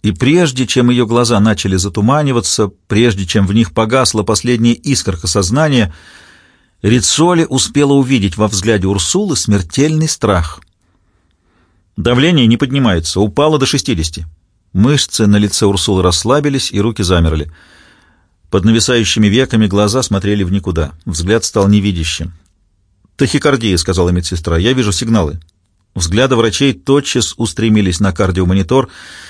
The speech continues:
Кривая, которая только что была относительно равномерной, теперь исказилась, так, будто кто-то вонзал в неё кинжал. «Фибрилляция желудочков!» — воскликнул Юэнь.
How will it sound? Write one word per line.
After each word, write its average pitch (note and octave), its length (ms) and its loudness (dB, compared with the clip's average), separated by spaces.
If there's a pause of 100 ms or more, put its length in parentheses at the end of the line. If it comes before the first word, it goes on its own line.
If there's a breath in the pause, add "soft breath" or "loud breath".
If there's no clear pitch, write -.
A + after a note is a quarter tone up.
(420 loud breath)
Кривая, D#3+ 420 2
которая C3+ 380 0
только C3+ 260 -2
что - 160 -2
была A#2+ 260 2
относительно A#2 680 0
равномерной, A#2 640 2
теперь - 380 -2
исказилась, B2+ 640 0 (280)
так, C#3+ 200 -2
будто C3 240 -4
кто-то C3 280 0
вонзал A#2+ 500 2
в B2 80 -4
неё A2+ 160 4
кинжал. A2 520 -2 (1000)
«Фибрилляция C#3+ 640 2
желудочков!» — B2+ 600 -2
воскликнул G2+ 440 -2
Юэнь. E2+ 380 -2